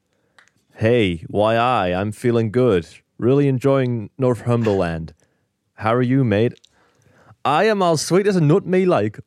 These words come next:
What have you been up to?" "Well, uh, I arrived here on,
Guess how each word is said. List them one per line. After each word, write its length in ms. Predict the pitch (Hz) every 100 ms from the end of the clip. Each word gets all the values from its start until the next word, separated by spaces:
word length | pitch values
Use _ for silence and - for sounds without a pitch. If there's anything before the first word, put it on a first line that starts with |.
| _
What 120 | 147
have 60 | 143
you 60 | 151
been 200 | 156 156
up 160 | -
to?" 240 | 240 269 247 _ _ _ _ _ _ _ _ _ _ _
"Well, 260 | - 113 117
uh, 260 | 117 113 110
I 160 | 104 110
arrived 360 | 110 135 143
here 220 | 131 135 123
on, 240 | 107 98